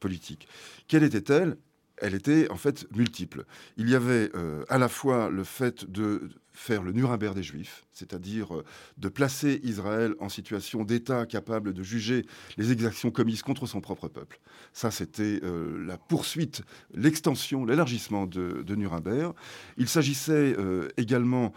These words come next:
dans une dimension, dans une stratégie beaucoup plus politique, euh, locale, celle que vous évoquez à l'instant,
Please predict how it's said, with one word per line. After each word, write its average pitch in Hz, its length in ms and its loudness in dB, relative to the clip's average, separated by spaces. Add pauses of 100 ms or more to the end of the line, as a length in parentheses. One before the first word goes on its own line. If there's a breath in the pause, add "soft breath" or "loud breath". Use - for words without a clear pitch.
(220 loud breath)
dans 107 100 -2
une 104 160 -2
dimension, 104 580 0
dans 87 100 -4
une 85 260 -6
stratégie 123 540 -2
beaucoup 95 240 -6
plus 120 260 -2
politique, 104 680 -4
euh, 87 100 0
locale, 98 380 -2
celle 104 180 -4
que 98 100 -8
vous 92 180 -4
évoquez 98 400 2 (320 loud breath)
à 104 100 -2
l'instant, 104 420 0